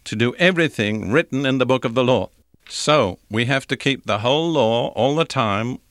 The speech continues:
or it is of no avail to us in achieving righteousness with God. The next fact we have to face is that no one has ever succeeded in keeping the whole law all the time except one person, and that was Jesus.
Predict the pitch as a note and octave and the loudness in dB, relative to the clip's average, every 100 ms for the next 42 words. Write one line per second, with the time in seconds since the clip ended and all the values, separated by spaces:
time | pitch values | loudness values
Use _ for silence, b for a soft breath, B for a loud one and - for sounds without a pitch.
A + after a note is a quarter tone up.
0 | _ - A2 A#2+ A#2+ A2+ G#2 G#2+ B2 E3+ | _ -2 0 0 0 -2 -2 0 0 2
1 | D3+ C3+ A#2+ A2+ G2 A2+ - - - G2+ | 2 0 -2 -2 -4 -4 -8 -12 -6 -6
2 | G#2 C#3+ B2+ A#2+ A#2 C3 B2+ A#2 A#2 - | -4 -2 0 0 2 0 -2 -6 -8 -6
3 | A2+ - G#2 D2 - _ _ F2 G#2 C3 | -2 0 0 -2 -10 _ _ -4 -2 0
4 | D#3+ - - C3 - A2+ A#2+ A2+ - G#2+ | -2 -4 -2 -2 -2 -6 -6 -6 -10 -6
5 | A#2+ A#2+ - B2+ B2 B2+ - A2+ C#3+ C#3+ | -2 -2 -4 -6 -2 -2 -2 0 0 0
6 | C#3+ D3 C#3 B2 - C#3 C#3 C#3 - - | -2 -2 -4 -8 0 0 0 -2 -6 -8
7 | - C3 F#2 F2+ F#2 B B B G#2+ - | -2 -2 -2 -6 -10 B B B -10 -4
8 | B2+ A2+ A2+ G#2+ G#2 C3+ C#3 C#3 A#2 A#2+ | -4 -4 -6 -8 -2 0 0 0 0 0
9 | A#2 C3+ C#3+ - A#2 G2 G#2 - G2+ - | 0 0 -2 -2 -2 -2 -6 -10 -8 -8
10 | A2 - A2 C3+ C3+ A#2+ F#2+ - F2 - | -8 -4 -2 -2 0 -2 -2 -8 -12 -14
11 | b b b - F#2+ A#2+ A2+ A#2 A2 A#2 | b b b -10 0 0 2 -4 -2 -4
12 | F2 - - | -4 -12 -20